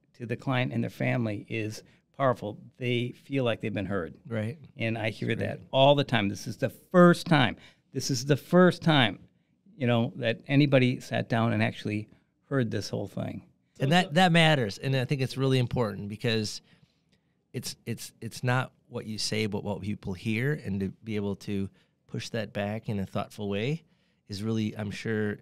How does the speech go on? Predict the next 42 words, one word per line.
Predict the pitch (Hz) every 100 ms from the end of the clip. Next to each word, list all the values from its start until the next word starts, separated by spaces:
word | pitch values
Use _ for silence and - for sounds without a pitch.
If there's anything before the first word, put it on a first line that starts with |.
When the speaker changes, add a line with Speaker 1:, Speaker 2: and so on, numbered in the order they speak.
| -
Speaker 2:
I | 101
can't | - 117
imagine, | 110 117 156 107
like, | 92 95
for | -
the | 104
first | - 113 -
time, | 131 120 95
somebody | 107 98 98
feels | - 98 95
like, | 98 87 - _ _ -
"Wow, | 131 107 92 - _ -
like, | 98 -
people | 120 92 104
are | 92 87 - _ _ _ _ _
discovering | 101 - 104 117 120 110
with | 98
me | 107
and | 101
exploring, | 92 - - 123 107 95
not | 98 95
just | 95 -
telling | - - 95 95
me | 92
what | 87 -
to | -
do | 80 85 87 95 _ _ _
and | 98
treating | - 113 104 101
me | 95
like | 92 90 - _ _
a | -
patient | - 107 98 - 92
or | 92
a |
piece | - 101 -
of | 92
meat," | 98 95 - -
right? | 92
And | 110 120 - _ -
I'm | 123
not | 110